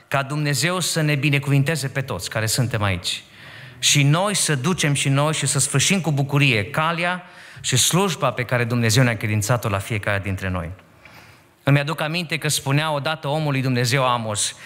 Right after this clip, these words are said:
"Pregătește-te să te întâlnești cu Dumnezeul tău." Călătoria pe acest pământ, dragii mei, frați și surori,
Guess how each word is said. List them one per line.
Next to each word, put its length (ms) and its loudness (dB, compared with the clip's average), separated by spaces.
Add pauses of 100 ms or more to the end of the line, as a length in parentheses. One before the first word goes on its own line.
(180)
"Pregătește-te 960 -2
să 160 -2
te 120 -4
întâlnești 440 0
cu 100 -6
Dumnezeul 540 0
tău." 320 -4 (1500)
Călătoria 600 -2
pe 140 -6
acest 380 -2
pământ, 320 0
dragii 320 -2
mei, 160 -2
frați 260 -4
și 80 -4
surori, 500 0